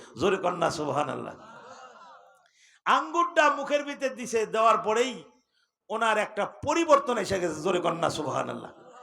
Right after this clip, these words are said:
আরো জোরে কন্যা। পরিবর্তন আসছেন,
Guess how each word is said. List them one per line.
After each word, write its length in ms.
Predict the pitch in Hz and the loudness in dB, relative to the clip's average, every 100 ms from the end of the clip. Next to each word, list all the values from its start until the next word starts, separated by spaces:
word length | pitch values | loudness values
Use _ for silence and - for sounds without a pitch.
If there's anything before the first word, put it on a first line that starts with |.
| - - _ | -20 -20 _
আরো 260 | 151 226 262 | 6 8 8
জোরে 200 | 262 269 | 8 8
কন্যা। 560 | 277 277 285 247 - - - _ - - - - - - - - - - | 6 6 6 6 2 -16 -20 _ -20 -20 -18 -16 -16 -16 -16 -18 -20 -8
পরিবর্তন 580 | 277 330 330 311 311 277 | -2 0 2 0 0 -2
আসছেন, 480 | 240 - 202 156 | -2 -4 -10 -12